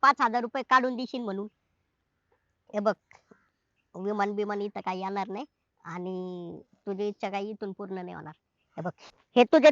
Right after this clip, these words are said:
तिकिटाचे पाच हजार रुपये आणि हे हजार रुपये एक्स्ट्रा तुझ्या इच्छेचा हिरमोड केल्याबद्दल मला दंड. सॉरी,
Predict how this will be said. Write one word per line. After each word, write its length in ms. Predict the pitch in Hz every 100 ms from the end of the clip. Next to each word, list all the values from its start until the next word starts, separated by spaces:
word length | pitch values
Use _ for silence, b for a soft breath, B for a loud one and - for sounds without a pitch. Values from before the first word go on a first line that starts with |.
| -
तिकिटाचे 440 | 285 311 277 -
पाच 280 | - 285 -
हजार 200 | 226 220
रुपये 240 | 214 208 - _ _ _ _ _ _ _ -
आणि 280 | 226 247 339 _ _ _ _ _ _ _ 180
हे 180 | 196 294 - _ _ _ _ _ _ _ _ -
हजार 340 | - 202 214 220
रुपये 360 | 214 233 226
एक्स्ट्रा 360 | 233 - 233 285 - _ _ _ -
तुझ्या 260 | 247 220 262
इच्छेचा 460 | 262 254 - 240
हिरमोड 460 | 247 226 226 226 233
केल्याबद्दल 600 | 247 226 220 220 196 240
मला 260 | 233 208 233
दंड. 320 | 277 262 196 - _ _ _ _ _ _ _
सॉरी, 340 | - 214